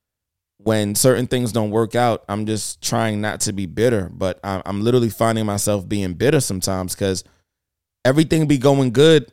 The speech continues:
and then all of a sudden it's not. And then, and then the people act like all of this is you. All of this is not me. Some of this shit is still you. It took two of us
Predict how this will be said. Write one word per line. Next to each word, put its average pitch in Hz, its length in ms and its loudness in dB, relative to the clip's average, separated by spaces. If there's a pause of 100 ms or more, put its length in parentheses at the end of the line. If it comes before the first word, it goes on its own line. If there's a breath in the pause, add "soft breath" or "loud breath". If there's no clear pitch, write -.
(160)
and 113 160 -2
then 120 160 2
all 127 300 4
of 120 60 0
a 117 60 0
sudden 127 540 2
it's 104 240 -4
not. 127 260 0
And 117 160 -4
then, 127 300 2
and 120 180 -4
then 147 260 4
the 127 80 0
people 147 460 2
act 143 260 -2
like 113 380 -6 (720)
all 156 220 6
of 139 100 -2
this 147 200 -4
is 117 180 -2
you. 147 260 4
All 170 240 6
of 180 120 4
this 190 200 6
is 156 140 2
not 147 300 0
me. 139 420 2 (840)
Some 196 240 2
of 202 100 6
this 190 140 6
shit 180 220 4
is 160 140 2
still 175 280 4
you. 156 280 0
It 151 100 0
took - 240 0
two 185 220 4
of 160 120 2
us 170 200 4